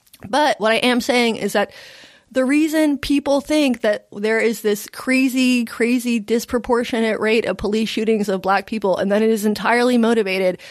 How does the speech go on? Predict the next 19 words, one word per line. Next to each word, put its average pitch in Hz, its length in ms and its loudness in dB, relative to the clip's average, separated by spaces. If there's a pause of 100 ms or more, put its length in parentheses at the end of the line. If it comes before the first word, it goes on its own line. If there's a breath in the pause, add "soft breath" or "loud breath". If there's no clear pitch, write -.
(120)
by 214 140 2
white 208 280 0
supremacy 208 640 -2
and 202 100 0
racism 196 480 -2
is 214 120 0
because 220 320 0
the 220 100 0
media 226 360 2
is 196 160 -4
failing 202 380 0
to 202 80 -4
do 185 160 -2
their 185 100 0
fucking 185 360 -4
jobs. - 360 -6 (220 loud breath)
So, 220 380 0 (320 loud breath)
our 208 120 2
friend 202 460 0